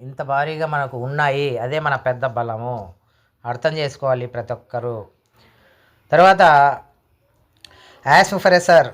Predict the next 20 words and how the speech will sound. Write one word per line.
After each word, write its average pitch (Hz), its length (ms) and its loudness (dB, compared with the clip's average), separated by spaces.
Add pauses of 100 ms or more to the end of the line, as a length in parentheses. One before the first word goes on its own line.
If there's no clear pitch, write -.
(200)
మరి 143 160 -2
తన 143 260 -2
కంపెనీ 151 480 -2
కోసం 165 380 2
నిర్మించిన 143 680 0
ఈ 175 280 -4
ప్రయాణాన్ని 147 920 2 (880)
ప్రతి 160 200 -2
ఒక్కరూ 160 480 4 (520)
తెలుసుకోవాల్సిన 127 560 0
అవసరం 127 420 -2
ఉంది. 117 520 -4 (760)
ఇతరుల 196 480 4
ఆర్థిక 165 680 2
స్వేచ్ఛను 156 540 -2
సాధించడంలో 131 800 0
సహాయం 139 420 2
చేయాలనే 131 440 4
అతని 123 300 0
లక్ష్యాన్ని 120 800 -2